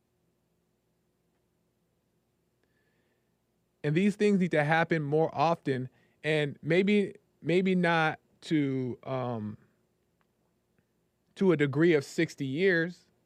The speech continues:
Maybe that's justifiable. I might be being a little bit nice about that, right?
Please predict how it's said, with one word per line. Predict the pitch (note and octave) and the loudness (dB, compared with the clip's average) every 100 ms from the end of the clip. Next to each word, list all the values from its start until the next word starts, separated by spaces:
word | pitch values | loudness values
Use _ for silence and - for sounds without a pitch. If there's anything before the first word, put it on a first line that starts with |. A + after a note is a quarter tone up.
| _ | _
Maybe | B2 G3 | -2 2
that's | F#3 F3 | 2 0
justifiable. | D#3+ E3 - D3 F3 C#3+ G2+ - _ _ _ _ _ _ _ _ _ _ _ _ - | -2 -6 -4 -4 -2 -2 -6 -16 _ _ _ _ _ _ _ _ _ _ _ _ -4
I | D#3 | 0
might | F#3 | 0
be | E3 D3+ | 0 -4
being | D#3 D3+ | -4 -4
a | |
little | D3 D3 | -2 -2
bit | D3 | -2
nice | C#3+ D3 D3+ | -4 -4 -4
about | C#3 C3+ C3 | -4 -4 0
that, | D#3+ D#3 | 0 0
right? | A2 C3 | -2 -4